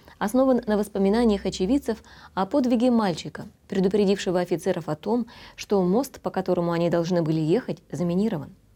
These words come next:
На свидетельствах о реальных случаях, когда монашествующие уходили на фронт, служили военными врачами и медицинскими сестрами в санчастях и госпиталях, ухаживали за ранеными, совершали подвиг милосердия и любви к ближним.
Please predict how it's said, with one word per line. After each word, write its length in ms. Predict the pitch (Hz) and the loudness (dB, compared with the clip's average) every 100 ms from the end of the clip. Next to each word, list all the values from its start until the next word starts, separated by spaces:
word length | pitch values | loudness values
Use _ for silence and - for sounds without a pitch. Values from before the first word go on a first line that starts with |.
| _ - - - - | _ -20 -20 -20 -4
На 140 | 196 208 | -2 0
свидетельствах 680 | 196 214 208 196 185 190 - | 0 0 0 -2 -4 -6 -4
о 160 | - 196 | -2 0
реальных 440 | 208 208 180 151 - | 0 0 0 -2 -2
случаях, 560 | 180 247 - 143 - - - - | 0 0 -2 -10 -14 -20 -20 -6
когда 340 | 196 190 196 | -2 2 2
монашествующие 800 | 190 190 190 190 - 165 165 160 - | 2 0 0 -4 -6 -6 -2 -4 -4
уходили 400 | 165 175 170 196 | -4 0 0 0
на 140 | 156 | -2
фронт, 420 | - 160 160 - - - - | -4 -4 -4 -8 -18 -20 -20
служили 480 | - 208 262 247 226 | -4 0 4 4 2
военными 480 | 175 190 185 190 175 | 0 0 2 2 0
врачами 580 | 165 170 - - 208 175 | 0 -2 -2 -2 0 0
и 140 | 175 | 0
медицинскими 640 | 180 175 170 190 185 180 180 | 0 2 0 0 -2 -2 -2
сестрами 560 | 190 247 247 180 165 - | -2 -4 -2 -4 -4 -6
в 40 | |
санчастях 640 | 185 175 180 175 170 165 156 | -4 -4 -4 -6 -4 -4 -4
и 60 | |
госпиталях, 600 | 151 156 - 170 175 226 - _ - - - - | -6 -6 -10 -10 -6 -8 -10 _ -20 -20 -20 -12
ухаживали 540 | 208 285 254 220 202 | -2 2 4 4 2
за 200 | 170 180 | 0 -2
ранеными, 500 | 170 208 220 180 147 - _ | 0 0 0 0 -4 -10 _
совершали 480 | - 175 175 196 190 | -2 0 0 0 0
подвиг 420 | 190 196 160 - | 2 0 0 -4
милосердия 680 | 175 156 151 190 220 160 - | -2 -2 -2 -2 0 0 -2
и 200 | - 170 | -4 -6
любви 380 | 160 160 147 | -4 -4 -4
к 80 | 160 | -4
ближним. 440 | 147 156 160 151 | -6 -8 -10 -14